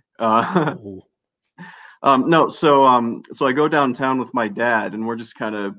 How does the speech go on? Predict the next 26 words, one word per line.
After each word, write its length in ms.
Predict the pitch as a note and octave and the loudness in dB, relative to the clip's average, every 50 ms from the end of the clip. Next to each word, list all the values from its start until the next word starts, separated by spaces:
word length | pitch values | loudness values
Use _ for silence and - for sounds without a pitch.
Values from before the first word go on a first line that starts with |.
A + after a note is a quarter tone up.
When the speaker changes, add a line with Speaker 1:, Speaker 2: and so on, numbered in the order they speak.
| _ | _
Speaker 1:
walking 340 | G2 A2 A2+ A2 A2 - A#2 | -2 0 2 2 2 0 -4
around. 400 | A2 G#2 G#2+ G#2+ G#2+ G#2 G#2+ G#2+ G#2 | -6 -4 -4 -4 -4 -6 -6 -8 -10
And 100 | - - _ _ _ _ _ _ _ _ _ _ _ _ - | -12 -14 _ _ _ _ _ _ _ _ _ _ _ _ -2
there's 140 | C3+ C3 C3 | -2 -2 -2
this 140 | - B2 - | -4 -6 -6
homeless 580 | - - - F#3+ A3 B3 B3 G3 C#3+ - - | -6 0 2 2 4 4 2 2 0 0 -4
person, 640 | - - C3+ A#2 G#2 - - - D3+ - - C#3+ C3 _ _ _ _ _ _ _ _ - | -6 -6 -6 -6 -6 -6 -10 -14 -16 -16 -18 -20 -20 _ _ _ _ _ _ _ _ -2
and, 400 | C3 C3+ B2 A#2+ A#2+ A2+ A2 - _ _ - - - _ _ _ _ _ _ - | 0 0 2 2 0 -2 -4 -6 _ _ -20 -20 -20 _ _ _ _ _ _ 0
uh, 160 | C3 C#3+ C3+ - | 2 2 2 2
we 160 | C#3+ D#3 F3 | 4 4 4
had 160 | F#3 D#3 A#2+ | 4 4 2
bought 360 | A2+ B2+ B2+ B2+ B2+ B2+ B2 - | 4 6 6 6 6 4 2 0
a 160 | B2 B2 A#2 | 0 0 0
bunch 240 | A2 A2+ B2 A#2+ - | 0 -2 -4 -4 -6
of 100 | A#2+ G2+ - | -8 -12 -6
packages 480 | - - A#2 A2 - C3+ A2+ G2 G2 | -4 -4 -4 -2 -4 -8 -12 -10 -12
of 120 | G#2+ F#2+ - _ | -16 -18 -12 _
almonds, 540 | - A#2 A#2 A2 A2 G#2 G2 G2+ G2 - - | -4 -4 -2 -2 -4 -6 -8 -10 -14 -16 -16
just, 240 | - A#2 A2 - - | -14 -14 -10 -6 -6
like, 160 | A#2+ G#2 G2+ - _ | -6 -6 -6 -10 _
small 360 | - - - A2+ A2 A2 A2+ | -16 -10 -8 -6 -4 -4 -4
ones, 260 | A2+ A#2+ A#2 A#2 A2 - | -4 -4 -6 -8 -8 -8
'cause 160 | - A#2 A2 | -8 -6 -6
I 60 | G#2 | -6
wanted 320 | G2 G2 G#2 A#2 A#2 A2+ | -4 -4 -4 -4 -4 -6
some. 320 | - - B2+ B2+ C3+ C3+ | -8 -8 -6 -6 -8 -10